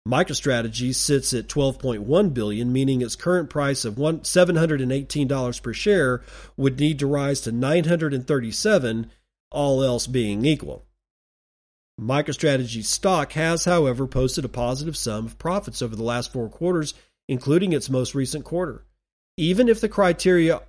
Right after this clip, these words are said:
are met, the S and P's eleven-member executive committee must approve MicroStrategy's listing.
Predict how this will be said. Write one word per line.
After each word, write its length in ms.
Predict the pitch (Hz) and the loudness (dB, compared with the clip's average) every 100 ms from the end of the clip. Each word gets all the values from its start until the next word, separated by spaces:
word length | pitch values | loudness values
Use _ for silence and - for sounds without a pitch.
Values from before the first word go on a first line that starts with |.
| - | -8
are 200 | 175 208 | -2 0
met, 420 | 139 85 - - _ _ | 0 -4 -10 -20 _ _
the 240 | 127 143 156 | -4 -2 2
S 220 | 165 - | 0 2
and 140 | 214 | -2
P's 320 | 208 180 151 | -2 -2 0
eleven-member 760 | 123 110 135 160 170 156 151 143 | -2 -2 0 2 2 2 2 0
executive 640 | 107 98 117 139 175 170 | -2 -4 -2 -2 -2 -4
committee 360 | - 196 170 117 | -2 2 2 2
must 360 | 104 123 143 | 0 0 -2
approve 500 | 180 - 196 117 90 - _ _ | -6 0 0 0 -6 -18 _ _
MicroStrategy's 880 | 107 120 139 151 156 143 139 127 127 | -2 -2 -4 -2 0 0 -2 -4 -4
listing. 460 | 123 151 - 78 | 0 0 0 -10